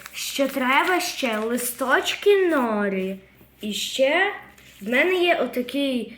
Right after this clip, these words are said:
чудовий килимок для сушів. А тепер ми починаємо готувати рис. Тепер ми переходимо до приготування рису.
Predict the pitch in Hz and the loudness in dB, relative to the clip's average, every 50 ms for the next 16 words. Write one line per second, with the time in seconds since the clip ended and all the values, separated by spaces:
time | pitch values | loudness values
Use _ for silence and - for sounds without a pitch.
0 | - _ - - - 247 220 240 240 233 214 220 220 214 - - - 208 208 208 | -18 _ -6 -2 -2 -2 0 0 -2 -2 -2 -2 -4 -4 -6 -10 -8 -6 -4 -4
1 | 208 202 208 220 254 302 359 415 440 440 - - - - _ _ _ _ _ _ | -2 -2 -2 -2 0 0 0 0 -2 -4 -8 -16 -18 -20 _ _ _ _ _ _
2 | _ _ - - 202 190 214 220 233 233 247 277 285 - - - 196 190 196 202 | _ _ -14 -12 -10 -8 -6 -4 -2 0 0 0 0 -2 -6 -10 -8 -6 -6 -6
3 | 196 - - - 208 202 202 202 - - - _ - - - - 196 202 196 - | -6 -6 -8 -8 -8 -8 -8 -10 -14 -20 -20 _ -20 -20 -12 -8 -8 -8 -8 -8
4 | 226 208 - 220 214 220 277 339 427 440 440 392 - - - _ _ _ - 226 | -12 -10 -8 -4 -2 2 2 2 2 2 -2 -8 -14 -18 -20 _ _ _ -12 -8
5 | 226 233 226 247 285 339 392 392 - - 254 - - - 220 220 226 233 233 226 | -6 -4 0 0 0 0 0 -2 -4 -6 -8 -6 -6 -6 -4 -2 -2 -2 -2 0
6 | 226 220 220 220 208 208 202 202 196 196 - 202 185 196 214 247 277 311 311 - | -2 -2 -4 -4 -4 -4 -4 -6 -8 -8 -8 -8 -4 2 4 4 4 4 2 -2
7 | 349 311 302 269 233 220 214 208 202 202 202 202 202 - - - _ _ _ - | -2 0 0 0 0 -2 -2 -2 -2 -4 -4 -6 -10 -14 -18 -20 _ _ _ -20
8 | - _ - - _ _ _ - _ - - - - - - - - - - - | -20 _ -20 -20 _ _ _ -20 _ -10 -8 -8 -6 -6 -10 -14 -14 -20 -20 -20
9 | _ _ _ _ _ _ _ _ _ _ _ _ _ _ - 226 214 - - 214 | _ _ _ _ _ _ _ _ _ _ _ _ _ _ -18 -18 -12 -6 -2 0
10 | 214 226 262 311 381 415 349 311 240 233 254 247 - 226 214 196 190 - - - | 2 4 4 4 2 2 0 0 0 -2 -2 -4 -4 -6 -8 -8 -8 -10 -4 2
11 | 202 214 240 294 381 427 427 427 403 381 277 214 208 202 214 269 330 - 339 311 | 4 4 4 4 2 2 2 2 2 2 2 2 2 4 6 4 4 4 2 0
12 | 269 247 226 226 - 208 196 196 208 233 262 277 277 269 262 254 254 240 220 208 | 0 0 -4 -6 -6 -4 0 2 2 2 2 -2 -4 -4 -4 -4 -4 -4 -6 -6
13 | 196 185 185 185 - - - 180 | -6 -8 -8 -10 -12 -14 -14 -18